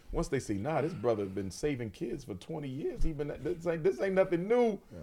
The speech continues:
Speaker 1: You know what I'm saying? And here's the bigger thing. The school about to open this year. So I ain't got to argue with nobody.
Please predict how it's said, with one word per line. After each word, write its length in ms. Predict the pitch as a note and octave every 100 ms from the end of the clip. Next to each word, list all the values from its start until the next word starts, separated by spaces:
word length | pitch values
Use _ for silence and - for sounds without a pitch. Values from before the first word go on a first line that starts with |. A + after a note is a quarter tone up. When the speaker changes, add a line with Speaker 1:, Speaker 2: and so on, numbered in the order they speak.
| C#2 -
Speaker 1:
You 160 | D3
know 100 | D3
what 100 | D3
I'm 140 | C#3 C3
saying? 400 | - C#3 B2+ A#2 - -
And 160 | D3+ D3+
here's 220 | G3 A3+
the 100 | D#3+
bigger 280 | B2+ B2 G2+
thing. 240 | - D#2+ - - - - - - - -
The 80 | G#2+
school 340 | F#2+ - G3 C#3+
about 280 | A#2+ A#2+
to 80 | -
open 300 | - E3+ G#2
this 180 | G#2+ -
year. 180 | D3 F2 - - - - - - -
So 220 | - C3
I 60 | B2
ain't 100 | F#3
got 120 | D#3+
to 100 | D3+
argue 320 | - C3 B2 B2
with 100 | A#2+
nobody. 400 | A2+ A#2+ C3